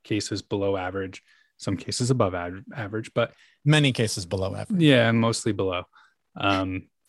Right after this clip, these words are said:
Speaker 1: and we, we really focus on, you know, tools and techniques and bringing on experts who do know their stuff. So we talk to people about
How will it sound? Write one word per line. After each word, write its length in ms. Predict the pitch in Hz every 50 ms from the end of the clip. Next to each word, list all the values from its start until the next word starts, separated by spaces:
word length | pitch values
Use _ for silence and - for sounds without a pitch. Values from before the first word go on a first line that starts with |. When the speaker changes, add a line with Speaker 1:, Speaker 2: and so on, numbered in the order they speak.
| _ -
Speaker 1:
and 180 | - 117 113 113
we, 460 | 113 120 117 117 117 110 110 - - _ _ _ _ _ - 135 _ _
we 240 | - 123 120 123 120
really 320 | 117 123 127 135 143 151
focus 480 | 147 - 139 120 117 - 131 110 - -
on, 440 | 107 104 101 98 98 98 98 98 95 -
you 120 | 113 107
know, 140 | 98 95 92 -
tools 540 | - - - 120 113 113 117 117 113 104 104
and 180 | 104 95 98
techniques 480 | - - 101 92 - 101 101 98 - -
and 100 | 104 98
bringing 300 | - 107 104 107 107 104
on 240 | 101 98 95 95 -
experts 500 | - 98 - - - - 101 90 87 -
who 140 | - 107 104
do 340 | 98 95 104 107 110 110 113
know 200 | 110 101 95 90
their 160 | 92 87 85
stuff. 320 | - - - 90 90 -
So 120 | - - 98
we 120 | 92 90
talk 300 | - - 98 92 87 -
to 80 | - -
people 320 | - 107 92 - 101 95
about 340 | 92 87 90 90 87 87 -